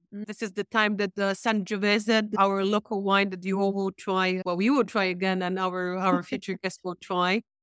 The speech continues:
Speaker 2: that it's harvest and it's processed. So, uh, we have fresh wine. We have also, we going to the season of, uh, of harvesting the olive oil, 'cause that's happening in a late,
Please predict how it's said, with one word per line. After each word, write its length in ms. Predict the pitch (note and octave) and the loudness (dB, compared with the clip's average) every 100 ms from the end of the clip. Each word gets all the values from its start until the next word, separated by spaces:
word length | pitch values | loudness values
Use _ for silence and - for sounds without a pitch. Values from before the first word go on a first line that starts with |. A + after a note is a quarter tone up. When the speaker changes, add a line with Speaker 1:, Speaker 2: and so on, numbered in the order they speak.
| _ F#3 | _ -2
Speaker 2:
that 200 | G#3+ F#3+ | -2 -2
it's 300 | G3 A3 - | -6 -6 -6
harvest 480 | - B3 B3 B3+ B3 | 2 4 6 2 2
and 120 | A3 G#3 | 2 2
it's 140 | F#3 | -4
processed. 720 | - G#3+ - A3+ A3+ A#3 - | -6 -6 0 2 2 0 -4
So, 360 | A3+ G#3+ G#3 G#3 | 0 2 2 0
uh, 80 | G3+ | 0
we 140 | G#3+ | 0
have 140 | G#3+ G3+ | -2 -2
fresh 320 | - A3+ - | 0 0 0
wine. 380 | A3+ G#3+ A3 A3+ | -2 2 2 4
We 80 | G#3+ | 2
have 160 | G#3 G3 | 2 0
also, 600 | G#3+ - A3 G#3 G#3 G#3 _ _ | -4 0 4 4 4 0 _ _
we 220 | G#3 F#3 F3 - F3+ | -6 -6 -10 -12 2
going 360 | A3+ C4 C4 | 6 6 4
to 120 | - | 0
the 100 | G#3+ | -8
season 460 | G#3 A#3+ A#3 G#3+ G#3+ | -8 -6 -4 0 0
of, 140 | G3+ G#3 | 0 -2
uh, 100 | G#3 G3 | -4 -4
of 60 | F#3 _ - | -8 _ -12
harvesting 680 | E3 G#3 G3+ G3+ - G#3+ G3 | -2 2 2 -2 -4 -4 -2
the 80 | G3 G3 | -2 0
olive 360 | G#3 G#3 F#3 | 2 2 2
oil, 180 | F#3+ F#3+ | -2 -2
'cause 180 | - F#3 | -6 -6
that's 240 | G3 F#3+ | -6 -4
happening 440 | G#3+ G3+ G3 F#3 F#3 | -6 -6 -6 -2 0
in 100 | F#3 | 2
a 260 | F3+ F3+ | 2 2
late, 260 | F#3 F#3 | 0 0